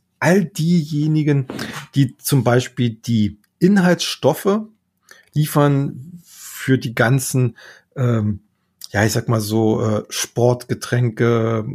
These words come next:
und, und Gesundheitsgetränke, die man so bekommen kann. Also wenn du zum Beispiel so ein Proteinshake, äh, dir im Supermarkt kaufst oder irgendwie so einen, so einen besonderen, äh, Gesundheitspudding oder wie sie alle dann, äh,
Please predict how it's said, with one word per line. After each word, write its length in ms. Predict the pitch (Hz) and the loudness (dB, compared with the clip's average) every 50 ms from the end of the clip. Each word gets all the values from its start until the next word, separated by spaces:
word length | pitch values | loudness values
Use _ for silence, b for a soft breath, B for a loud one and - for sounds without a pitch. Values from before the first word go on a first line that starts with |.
| - | -12
und, 420 | - - 113 107 107 107 104 101 - | -8 -6 -4 -4 -4 -4 -6 -6 -6
und 300 | 139 120 110 98 - - | -6 -4 -4 -4 -4 -4
Gesundheitsgetränke, 2000 | 117 98 110 117 131 131 - 120 117 113 - - - - _ _ - - - - - - _ - 120 107 - - - 120 117 123 123 123 - 120 117 113 110 | -4 0 2 2 2 2 4 2 2 2 0 -6 -10 -12 _ _ -12 -10 -10 -10 -12 -16 _ -4 -4 -4 -4 -4 -4 0 0 0 0 2 2 2 2 2 0
die 120 | 110 117 | 0 -2
man 200 | 113 110 110 110 | -2 0 0 0
so 120 | 107 117 104 | -2 -4 -4
bekommen 420 | 107 101 - - - 117 113 123 | -6 -8 -10 -6 -4 -4 -4 -2
kann. 160 | - 123 113 | -2 -4 -4
Also 220 | 107 107 107 104 117 | -4 -4 -4 -4 -2
wenn 100 | 113 113 | -2 -2
du 60 | 113 | -4
zum 180 | 113 - 117 | -4 -2 -2
Beispiel 220 | 110 110 - - 107 | -2 -2 -2 -4 -4
so 100 | 117 113 | -4 -4
ein 100 | 107 B B B B B B B _ | -6 B B B B B B B _
Proteinshake, 1200 | - - 135 127 - - - - 131 127 135 135 123 - - - - - 123 123 123 120 - - 131 | -2 0 0 0 0 -2 -2 2 4 4 4 4 2 0 -2 -2 0 2 2 2 2 0 -6 -6 -2
äh, 320 | 131 120 120 117 113 113 110 _ - | 0 2 2 2 0 -2 -4 _ 0
dir 160 | 123 120 113 | 2 2 2
im 100 | 113 113 | 2 -2
Supermarkt 760 | 104 117 120 - 123 113 110 107 104 104 107 110 110 - _ | -2 -4 -4 -2 -2 0 0 0 0 0 -2 -4 -6 -8 _
kaufst 520 | - - - 110 113 117 120 113 - - - | -14 -12 -8 -4 -2 0 0 -2 -2 -6 -6
oder 340 | 120 110 113 110 110 113 113 | -4 -2 -2 0 0 0 -2
irgendwie 420 | - 147 143 135 117 98 120 117 | -4 -6 -8 -8 -8 -6 -4 -4
so 160 | 110 104 110 117 | -4 -2 -2 -2
einen, 260 | 113 110 113 113 107 | -2 -2 -2 -4 -4
so 100 | - 113 | -4 -6
einen 160 | 113 110 107 | -6 -4 -4
besonderen, 580 | 113 107 110 113 113 117 110 110 113 107 101 - _ 165 131 151 | -4 -2 -2 0 0 0 0 -2 -2 -2 -4 -8 _ -20 -14 -12
äh, 100 | 147 127 127 - | -12 -12 -12 -8
Gesundheitspudding 1160 | - 131 117 110 131 135 131 - 123 127 123 - - _ - - 160 147 123 135 131 127 123 123 | -6 -4 0 2 2 2 2 2 0 0 0 -2 -8 _ -2 0 0 2 4 2 2 2 0 0
oder 240 | 117 120 117 107 104 | 0 0 0 0 -2
wie 200 | 107 117 127 135 | -2 0 0 0
sie 160 | 123 123 131 | 2 0 0
alle 180 | - 117 123 117 | 0 0 0 0
dann, 280 | 110 117 113 113 110 107 B B B B B B B B | 0 0 0 -2 -2 -4 B B B B B B B B
äh, 240 | 117 117 120 117 | 0 2 2 2